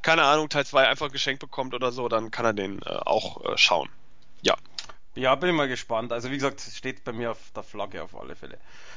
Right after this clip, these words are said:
Speaker 2: Jetzt, äh, da du jetzt ja, äh, von Puppet Master gesprochen hast, von dem alten Film, äh, geh jetzt ich auch mal, äh, zurück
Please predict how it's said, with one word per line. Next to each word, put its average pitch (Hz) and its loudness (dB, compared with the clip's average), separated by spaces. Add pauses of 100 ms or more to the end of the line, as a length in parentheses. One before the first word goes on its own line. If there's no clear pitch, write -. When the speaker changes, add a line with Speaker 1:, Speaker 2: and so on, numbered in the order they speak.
(140)
Speaker 2:
Jetzt, 143 -2
äh, 147 6
da 143 6
du 190 6
jetzt 165 0
ja, 139 4
äh, 139 -2
von 139 0
Puppet 170 2
Master 120 0
gesprochen 120 -4
hast, 131 -4
von 127 -4
dem 120 -2
alten 135 0
Film, 127 -6
äh, 127 -4
geh 131 -6
jetzt 143 0
ich - -10
auch 139 0
mal, 151 4
äh, 127 -4
zurück 151 -2